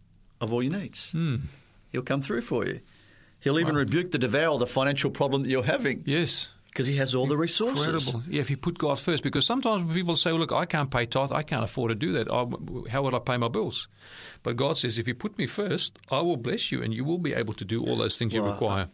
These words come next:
Speaker 1: I, I remember someone saying, "I'd rather have, um, I'd rather, uh, only have nine tenths and have God's blessing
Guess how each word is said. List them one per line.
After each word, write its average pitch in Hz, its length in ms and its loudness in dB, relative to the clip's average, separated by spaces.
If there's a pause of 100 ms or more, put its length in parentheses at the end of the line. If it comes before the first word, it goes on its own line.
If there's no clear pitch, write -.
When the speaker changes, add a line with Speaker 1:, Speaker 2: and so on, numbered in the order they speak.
(140)
Speaker 1:
I, 117 60 -6
I 113 40 0
remember 117 220 -2
someone 107 320 0
saying, 107 280 0
"I'd 104 140 0
rather 127 240 0
have, 110 300 -2
um, 101 260 0 (540)
I'd 110 160 0
rather, 127 340 0 (580)
uh, 104 320 -4
only 110 220 0
have 104 180 -2
nine 120 300 2
tenths 113 400 0
and 104 100 -2
have 101 200 -2
God's 113 280 0
blessing 107 520 -2